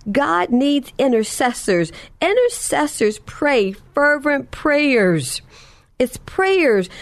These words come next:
by the power of the Holy Spirit. Those are fervent prayers. They are fueled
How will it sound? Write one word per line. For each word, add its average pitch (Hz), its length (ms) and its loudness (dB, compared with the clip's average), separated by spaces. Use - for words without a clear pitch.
by 285 140 -2
the 214 120 -2
power 311 640 0
of 254 240 -2
the 208 160 0
Holy 277 420 0
Spirit. 269 640 0
Those 330 280 0
are 233 120 0
fervent 294 600 0
prayers. 233 300 0
They 320 160 -2
are 233 180 0
fueled 277 880 0